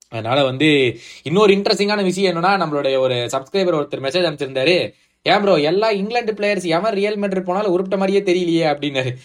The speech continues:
யாருன்னு பார்த்தா டேவிட் பெக்கம், அஹ், இந்த மாதிரி ரெண்டு மூணு பிளேயர் அனுப்பிச்சாரு. "எவனுமே உருப்பில்லையே, இவன் போய் என்ன பண்ண போறான்?" அப்படின்னு கேட்டிருந்தாரு.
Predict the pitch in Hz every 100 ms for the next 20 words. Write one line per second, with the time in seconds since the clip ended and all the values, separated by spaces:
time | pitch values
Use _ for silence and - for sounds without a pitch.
0 | - - 165 202 196 190 185 196 185 170
1 | 196 190 165 170 175 180 185 185 _ _
2 | - 156 156 160 170 180 165 175 175 165
3 | 190 170 165 160 135 165 202 233 233 202
4 | 208 208 190 180 175 170 175 214 190 196
5 | 190 175 170 165 151 147 135 127 135 131
6 | 123